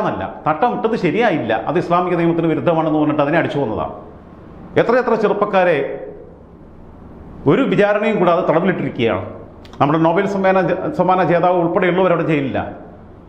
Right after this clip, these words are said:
ഒരു മനുഷ്യാവകാശങ്ങൾ ഏറ്റവും കൂടുതൽ ലംഘിക്കപ്പെടുന്ന ഒരു രാജ്യമായിട്ട് ഇറാൻ മാറിയിരിക്കുകയാണ്. റഷ്യയോടും ഉത്തര കൊറിയയോടുമാണ് ഇറാൻ മത്സരിക്കുന്നത്. ഇവർ മൂന്ന്, ഈ മൂന്ന് രാജ്യങ്ങളാണ് ലോകത്തിൻ്റെ ശത്രുക്കൾ, ഇസ്ലാമിൻ്റെ ശത്രുക്കൾ. ഇവിടെയുള്ള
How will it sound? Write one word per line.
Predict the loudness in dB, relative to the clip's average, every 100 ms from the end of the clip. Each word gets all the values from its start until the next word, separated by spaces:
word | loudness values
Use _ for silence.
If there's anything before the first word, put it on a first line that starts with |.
| -20 -14 0
ഒരു | 0 0 -6 -4 0
മനുഷ്യാവകാശങ്ങൾ | 0 2 0 0 0 -2 0 0 0
ഏറ്റവും | 0 0 2
കൂടുതൽ | 2 2 2 2
ലംഘിക്കപ്പെടുന്ന | 0 0 0 0 -2
ഒരു | 0 0
രാജ്യമായിട്ട് | 0 0 2 2 0 -2 0
ഇറാൻ | 0 0
മാറിയിരിക്കുകയാണ്. | 0 0 -2 -2 -2 -4 -10 -16 -20 -20 -20 -20 -2 0
റഷ്യയോടും | 2 2 4 2
ഉത്തര | 0 0 0
കൊറിയയോടുമാണ് | 2 2 2 0 0
ഇറാൻ | 2 2
മത്സരിക്കുന്നത്. | 0 -2 -2 -2 -6 -8 -2
ഇവർ | 0 0 0
മൂന്ന്, | 0 0 -2 -2
ഈ | -2 0
മൂന്ന് | 0 2
രാജ്യങ്ങളാണ് | 0 0 0 2 2 0 2
ലോകത്തിൻ്റെ | 0 0 -2 -4
ശത്രുക്കൾ, | -6 -6 -8 -10 -18 -20 -16 -2 -2
ഇസ്ലാമിൻ്റെ | 2 2 4 2 0
ശത്രുക്കൾ. | 0 -2 -2 -6 -12 -18 -20 -20 -20 -20 -20 -20 -20 -20 -20 -6
ഇവിടെയുള്ള | 0 2 4 2